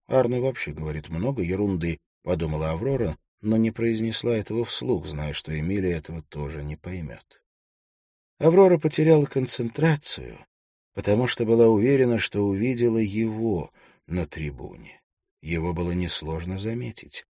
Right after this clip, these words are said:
Кроме него в спортзале сидела только мальчишеская команда,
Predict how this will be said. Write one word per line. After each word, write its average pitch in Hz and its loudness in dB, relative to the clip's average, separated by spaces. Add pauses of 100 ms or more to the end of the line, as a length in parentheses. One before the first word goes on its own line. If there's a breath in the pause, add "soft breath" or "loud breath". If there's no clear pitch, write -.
(200)
Кроме 98 4
него 101 6
в - 2
спортзале 98 2
сидела 107 2
только 110 -2
мальчишеская 104 0
команда, 98 0